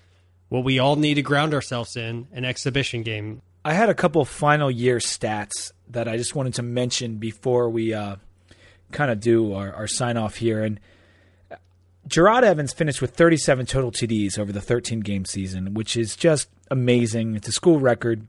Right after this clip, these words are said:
Speaker 2: Twenty-seven passing, ten rushing, only seven picks, and sixty-three and a half percent completion percentage, which I think is also a school record. Isaiah Ford, a thousand yards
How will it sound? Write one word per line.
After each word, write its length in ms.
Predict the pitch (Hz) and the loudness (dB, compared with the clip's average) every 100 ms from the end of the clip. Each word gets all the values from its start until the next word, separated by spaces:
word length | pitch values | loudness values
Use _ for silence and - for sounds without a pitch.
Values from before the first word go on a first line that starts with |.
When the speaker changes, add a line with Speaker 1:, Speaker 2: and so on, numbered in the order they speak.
| _ _ _ _ _ _ - - | _ _ _ _ _ _ -18 0
Speaker 2:
Twenty-seven 600 | - 196 226 185 156 135 | 4 4 4 4 2 2
passing, 480 | 123 123 117 123 117 | 2 2 0 -4 -6
ten 340 | - 180 160 | -2 0 0
rushing, 460 | 113 101 117 110 107 | -2 -4 -6 -8 -6
only 240 | 156 160 131 | -2 -2 0
seven 360 | - 151 143 | 2 2 2
picks, 380 | 127 127 - - | 2 2 0 -6
and 300 | 117 107 92 | -6 -6 -8
sixty-three 720 | - 202 - 247 202 147 151 | -2 0 0 -2 -2 2 2
and 80 | 151 | 2
a 40 | 113 | 0
half 200 | 127 127 | -4 -4
percent 320 | 123 147 135 | -6 -6 -8
completion 360 | 98 120 139 | -6 -6 -6
percentage, 440 | 143 - 156 156 127 | -6 -2 0 0 -4
which 160 | 117 | -6
I 60 | 117 | -4
think 160 | 127 117 | -4 -6
is 100 | - - | -8 -6
also 480 | 123 135 156 156 156 | -4 -2 0 0 -2
a 80 | 143 | -6
school 240 | - 165 | 0 2
record. 400 | 160 151 165 160 _ _ _ _ _ _ _ _ _ _ _ _ _ _ _ _ _ _ _ - | 2 0 -4 -8 _ _ _ _ _ _ _ _ _ _ _ _ _ _ _ _ _ _ _ 0
Isaiah 340 | 143 160 180 | 2 4 4
Ford, 340 | - 196 131 - - _ _ _ - | 4 2 2 -2 -18 _ _ _ -6
a 80 | |
thousand 460 | 123 165 165 156 170 | 0 2 4 2 2
yards 400 | 156 147 139 - | 4 2 2 -4